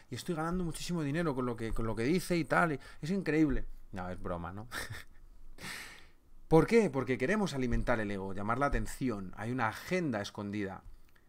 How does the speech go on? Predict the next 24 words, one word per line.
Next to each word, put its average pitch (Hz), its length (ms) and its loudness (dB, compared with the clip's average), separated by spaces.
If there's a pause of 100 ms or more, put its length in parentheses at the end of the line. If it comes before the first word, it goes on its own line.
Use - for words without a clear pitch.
(140)
Quieres 110 200 -2
ganar 101 240 2
dinero, 185 320 4
pero 120 160 0
es 117 60 -2
más 151 180 4
importante 160 480 2
para 135 220 4
ti 165 120 2
alimentar 104 460 2
el 95 120 0
ego. 87 260 -2 (720)
Entonces, 120 960 6
esto 117 420 2
es, 117 120 -2 (140)
ya 117 380 6
no 127 140 2
he 147 60 2
pasado 156 280 6
ni 165 120 4
de 139 80 4
la 123 100 6
primera 123 360 4
página 117 460 4